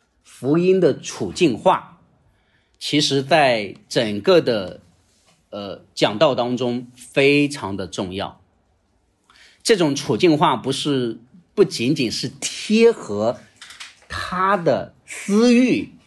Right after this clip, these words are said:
贴合他的需要，贴合他的欲望而已。这种处境化是既挑战他，又，又满足他，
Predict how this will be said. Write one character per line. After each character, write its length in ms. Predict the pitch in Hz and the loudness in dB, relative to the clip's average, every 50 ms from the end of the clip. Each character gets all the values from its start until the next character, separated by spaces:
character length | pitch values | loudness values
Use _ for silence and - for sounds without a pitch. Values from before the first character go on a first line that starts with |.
| _ | _
贴 280 | - - - - 226 226 | -12 -6 2 4 4 4
合 260 | 214 - 135 143 151 | 4 2 0 -2 -2
他 280 | 151 147 - - 196 202 | -2 -2 -2 0 0 2
的 140 | 190 160 139 | 2 0 -2
需 400 | - - - - 214 220 233 254 | -4 -8 -6 -2 0 0 2 4
要， 340 | 262 240 180 117 - - - - - _ _ | 4 4 4 2 -2 -8 -16 -20 -20 _ _
贴 280 | - - - 220 226 240 | -8 -2 4 4 4 4
合 240 | - - 139 143 160 | 4 2 0 0 0
他 320 | 160 - - - 208 220 | 0 -2 -4 -2 0 0
的 120 | 208 202 | 2 0
欲 300 | 175 180 196 269 320 294 | 0 0 2 2 4 4
望 280 | 202 143 139 135 113 95 | 4 4 4 2 0 -2
而 200 | 87 87 92 98 | -6 -8 -6 -6
已。 200 | 110 95 85 80 - _ _ _ _ | -6 -6 -8 -10 -16 _ _ _ _
这 100 | - 214 | 2 4
种 160 | 185 175 196 | 4 4 4
处 220 | 196 - - 120 | 0 -2 -4 -2
境 180 | - 165 160 135 | 0 2 2 2
化 160 | - 165 131 | 2 2 0
是 300 | 113 - - 139 104 - - _ _ _ | 0 -2 -4 -6 -6 -8 -12 _ _ _
既 240 | - - 320 269 202 | -4 0 2 2 2
挑 300 | - - - - 98 - | 0 0 0 0 2 2
战 200 | - 180 151 123 | 2 2 2 0
他， 400 | - - 127 113 110 117 - - _ _ | 0 0 0 0 0 0 -4 -12 _ _
又， 460 | - 160 175 160 127 101 87 - - _ _ _ _ _ _ _ _ _ _ _ _ _ _ | 2 4 6 6 6 4 0 -6 -12 _ _ _ _ _ _ _ _ _ _ _ _ _ _
又 280 | - 156 175 135 - - - - _ _ - | 2 4 4 4 2 -2 -10 -20 _ _ -2
满 340 | 147 156 156 131 113 95 | 0 2 2 0 -2 -6
足 160 | - 98 87 90 | -10 -12 -10 -4
他， 300 | - 113 98 95 - | -2 -2 -2 -2 -6